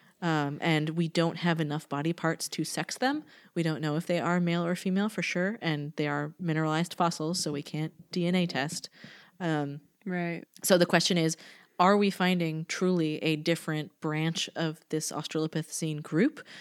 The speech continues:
Speaker 1: or are we finding the big beefy males, and is that why they're different? I don't have an answer for you. It's just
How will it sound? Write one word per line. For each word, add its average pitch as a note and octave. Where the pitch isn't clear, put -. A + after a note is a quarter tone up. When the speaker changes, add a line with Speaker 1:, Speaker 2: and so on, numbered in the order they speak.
Speaker 1:
or A#3
are F#3+
we F3+
finding E3
the E3+
big D#3
beefy D3+
males, C#3+
and D3
is D#3+
that C3+
why C#3
they're C3+
different? -
I G#3+
don't G#3+
have G3
an D#3
answer E3+
for C#3+
you. D3
It's E3
just -